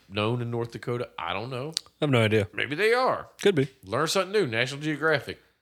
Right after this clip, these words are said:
Speaker 1: Leprechaun taught us some shit.
Speaker 2: <laughs>
Speaker 1: But lo and behold, what is it? They, like I said, Jennifer Aniston wanted to leave. Nathan shows up. Now she's like, "I'm not scared of shit," and all this.
Speaker 2: Look at his muscles.
Speaker 1: Yeah.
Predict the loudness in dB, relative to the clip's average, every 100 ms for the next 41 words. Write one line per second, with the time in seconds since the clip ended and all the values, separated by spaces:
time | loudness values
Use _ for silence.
0 | -2 -2 -2 -6 -2 -4 -4 -8 -14 -12
1 | -8 -2 2 0 -2 -20 -20 _ _ _
2 | _ -14 0 2 2 -2 -20 _ _ _
3 | _ _ _ -4 0 0 2 2 4 4
4 | 0 -4 _ _ _ _ _ _ 0 4
5 | 2 0 -4 -4 -6 _ _ _ _ _
6 | _ _ -6 -2 -2 0 0 2 2 0
7 | 0 0 2 2 2 0 0 0 0 0
8 | 2 2 0 0 -2 -2 -2 -2 -2 -2
9 | -2 -2 0 0 0 0 0 2 2 0
10 | -2 0 0 -2 -2 0 2 2 0 2
11 | 2 2 -2 -2 -2 -2 -6 -10 -2 0
12 | 0 -2